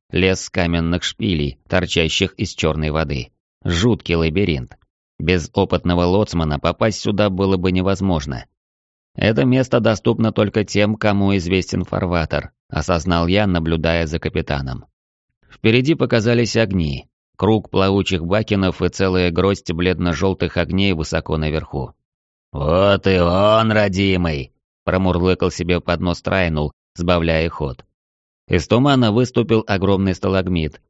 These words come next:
плоскую вершину которого облепили, как ласточкины гнезда, множество сооружений.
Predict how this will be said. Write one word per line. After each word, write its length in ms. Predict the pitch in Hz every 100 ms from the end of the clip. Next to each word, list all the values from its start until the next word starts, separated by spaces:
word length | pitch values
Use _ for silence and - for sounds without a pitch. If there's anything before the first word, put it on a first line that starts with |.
| -
плоскую 500 | 95 92 - 98 92
вершину 460 | 92 85 95 92
которого 520 | 85 90 101 98 85 82
облепили, 760 | 85 82 87 78 101 98 80 -
как 200 | 95 95
ласточкины 540 | 95 - - - 90
гнезда, 460 | 85 92 98 82 95
множество 500 | 87 85 85 82 85
сооружений. 840 | - 82 82 87 82 76 65 60